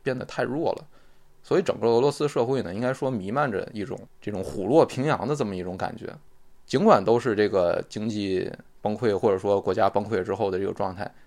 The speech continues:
但俄罗斯它的这种社会呢，是一种虎落平阳的感觉啊。这个跟，呃，日本不一样，你看日本就是一种 loser 的感觉啊，但俄罗斯它是一种这个，这个有点不服气的这种感觉啊，它不跟日本似的啊，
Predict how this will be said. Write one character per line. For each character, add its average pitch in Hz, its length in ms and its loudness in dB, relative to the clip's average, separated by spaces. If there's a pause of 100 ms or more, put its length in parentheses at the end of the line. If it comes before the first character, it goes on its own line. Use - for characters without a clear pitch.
但 143 140 2
俄 123 140 4
罗 175 120 6
斯 180 300 -2 (180)
它 139 240 4
的 131 120 2
这 101 120 0
种 95 160 -6 (160)
社 104 160 -6
会 98 140 -2
呢， 92 160 -8
是 110 100 -8
一 123 60 0
种 117 100 0
虎 101 240 -8
落 123 160 2
平 110 200 -2
阳 101 140 -2
的 123 60 -2
感 87 180 -4
觉 73 120 -12 (680)
啊。 90 80 -4
这 190 140 0
个 139 100 8
跟， 151 300 2 (240)
呃， - 160 -18
日 202 140 0
本 87 160 0
不 95 100 -4
一 95 60 -4
样， 90 200 -4 (320)
你 101 140 -8
看 117 100 2
日 202 160 0
本 98 140 0
就 107 100 -2
是 135 80 -2
一 151 80 -2
种 101 200 -2
loser 147 340 4
的 87 140 0
感 - 200 -6
觉 - 220 -14 (720)
啊， 90 240 -4 (180)
但 143 120 6
俄 131 100 4
罗 165 120 6
斯 170 180 0
它 165 140 4
是 147 180 0
一 127 100 0
种 95 300 -6
这 104 140 -4
个， 92 180 -4
这 98 100 -4
个 92 360 -2
有 104 120 -2
点 101 280 2
不 139 80 -2
服 123 120 -8
气 208 200 -4
的 190 80 0
这 - 40 -4
种 90 140 -6
感 87 180 -4
觉 - 140 -8
啊， 82 180 -8
它 - 80 -6
不 131 140 -10
跟 135 100 -2
日 151 140 -2
本 - 180 -2
似 - 120 -8
的 87 80 -6
啊， - 200 -10